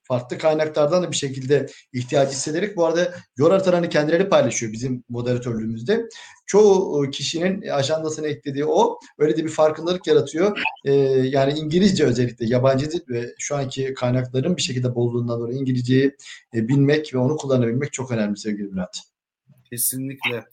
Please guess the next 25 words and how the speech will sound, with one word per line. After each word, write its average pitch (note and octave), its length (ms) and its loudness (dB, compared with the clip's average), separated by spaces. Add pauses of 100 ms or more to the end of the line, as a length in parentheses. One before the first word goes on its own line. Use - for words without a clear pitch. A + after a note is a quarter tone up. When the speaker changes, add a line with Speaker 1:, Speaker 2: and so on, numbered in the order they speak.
(420)
Speaker 2:
Ee, B2 560 -4 (300)
çok, F#3+ 200 -2
e, D3 400 -6
değerli D#3 440 2
düşünür C#3+ 380 -4
Sinan D3 360 -2
Yorgancıgil'in C#3+ 840 -2
dediği D3+ 340 0
gibi D#3 300 -4 (500)
relearn, E3 680 0
unlearn, D#3+ 500 0 (220)
learn C#3 280 2
değil E3 280 -2
mi? C3 120 -10
Orası C#3 320 -8
çok C#3+ 200 -2
önemli. B2+ 480 -6 (360)
Hazır, F3+ 400 0 (380)
o - 20 -4
zaman F#3+ 240 -4
ufak G3+ 320 -2
bir G3 140 -4
latife F3+ 480 -4
arası F3+ 400 -2
verelim. F3 400 -2